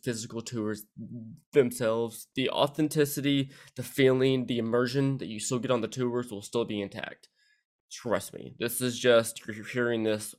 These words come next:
audio only. It's way better if you go in person. But saying that, the Rocky Top Inn. Um,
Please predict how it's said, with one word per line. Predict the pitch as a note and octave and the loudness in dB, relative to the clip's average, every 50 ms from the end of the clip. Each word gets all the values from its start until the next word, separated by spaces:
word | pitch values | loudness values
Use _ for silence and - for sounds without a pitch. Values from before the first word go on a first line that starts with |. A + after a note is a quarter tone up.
| _ | _
audio | - F#2 F#2 F#2 F#2 F#2 F2 F2+ | -4 -2 -2 0 -2 -2 -2 -2
only. | F2 A#1+ - D2 C#2+ C#2 - | -4 -6 -8 -12 -12 -14 -18
It's | _ - - - _ _ _ _ _ _ _ - | _ -20 -20 -20 _ _ _ _ _ _ _ 4
way | B2 B2+ | 4 4
better | B2 A#2+ C3 A#2+ A#2 A#2 | 8 8 8 8 8 6
if | G#2+ A2 | 2 2
you | G#2+ G#2+ | 0 0
go | G2 G2 | 0 0
in | |
person. | F#2 - - - - - - - - _ _ _ _ _ | -2 -6 -8 -10 -12 -12 -16 -20 -20 _ _ _ _ _
But | - A#2+ C3 | -8 -8 0
saying | - E3 D#3 C#3 A#2+ | 4 8 8 8 8
that, | G#2+ E2+ - - _ _ _ _ _ _ _ _ _ _ _ _ _ _ _ _ _ _ _ _ _ _ _ _ _ | 6 2 0 -4 _ _ _ _ _ _ _ _ _ _ _ _ _ _ _ _ _ _ _ _ _ _ _ _ _
the | - A#2+ D3 C3+ | 2 4 6 8
Rocky | C3 C#3+ C3+ E3 - G3+ F#3+ | 8 8 8 6 4 0 -2
Top | - - D#3+ E3 D#3+ E3 E3 - - - | -2 -2 0 2 2 2 0 -4 0 2
Inn. | B2+ A2+ F#2+ E2+ - B1+ C3+ C#3 - - - _ _ _ _ _ _ _ _ _ - - _ _ _ _ - - _ _ | 2 4 4 2 -2 -6 -8 -10 -12 -16 -20 _ _ _ _ _ _ _ _ _ -20 -20 _ _ _ _ -20 -20 _ _
Um, | - C3+ C3 B2+ A#2+ A2+ A2 G#2+ G#2 - | 8 10 10 10 8 6 2 0 -2 -6